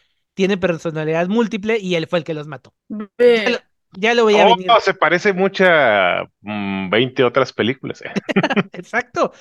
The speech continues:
Speaker 1: O sea, era súper obvio. O sea, lo veí venir desde hace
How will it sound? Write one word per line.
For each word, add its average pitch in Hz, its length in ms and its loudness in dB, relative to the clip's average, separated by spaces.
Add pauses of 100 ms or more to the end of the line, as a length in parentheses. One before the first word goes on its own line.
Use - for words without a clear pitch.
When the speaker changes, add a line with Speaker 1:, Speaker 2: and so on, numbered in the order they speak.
(300)
Speaker 1:
O - 60 -8
sea, 220 120 -6
era 349 300 -2
súper 302 460 -4
obvio. 302 460 -2
O 160 200 -4
sea, 190 400 -4
lo 175 180 -2
veí 220 260 -4
venir 240 340 -8
desde 226 260 -2
hace 190 460 -8